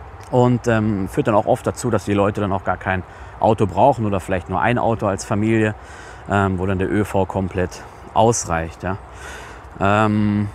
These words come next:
Mobilfunknetz und auch generell der,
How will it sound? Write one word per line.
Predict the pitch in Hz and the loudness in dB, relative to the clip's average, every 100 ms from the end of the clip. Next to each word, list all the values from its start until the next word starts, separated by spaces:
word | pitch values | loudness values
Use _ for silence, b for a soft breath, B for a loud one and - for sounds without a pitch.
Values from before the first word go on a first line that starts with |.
| - - - - - - - - | -14 -20 -20 -20 -20 -20 -20 0
Mobilfunknetz | 117 113 202 - 220 - 208 - - - - 101 | 2 6 4 4 2 2 -2 -2 -8 -10 -8 -4
und | 104 - | -4 -2
auch | 98 - | -4 -2
generell | 98 95 104 95 | -2 2 2 2
der, | 90 87 | 0 -4